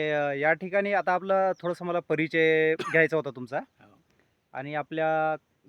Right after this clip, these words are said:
Speaker 1: क्लोरोफिल ऑर्गॅनिक कंपनीचे काही प्रॉडक्ट आपण वापर केले असं मला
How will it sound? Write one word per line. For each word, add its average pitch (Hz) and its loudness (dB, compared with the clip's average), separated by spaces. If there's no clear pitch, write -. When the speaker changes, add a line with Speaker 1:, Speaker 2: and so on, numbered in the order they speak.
Speaker 1:
क्लोरोफिल 180 2
ऑर्गॅनिक 165 2
कंपनीचे 147 -4
काही 135 -2
प्रॉडक्ट 151 -2
आपण 147 -2
वापर 143 -2
केले 147 -4
असं 143 -6
मला 139 -4